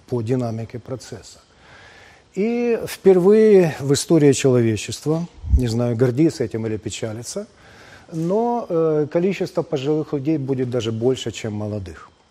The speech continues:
Э, ну вот американцы, они любят всё считать.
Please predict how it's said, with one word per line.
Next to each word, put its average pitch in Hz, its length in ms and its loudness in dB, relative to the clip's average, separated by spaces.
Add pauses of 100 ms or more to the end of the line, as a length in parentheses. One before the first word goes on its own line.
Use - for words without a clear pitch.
(2750)
Э, 143 240 -8
ну 196 160 -2
вот 220 320 -4
американцы, 175 560 -2
они 143 160 2
любят 135 200 0
всё - 180 0
считать. - 500 -4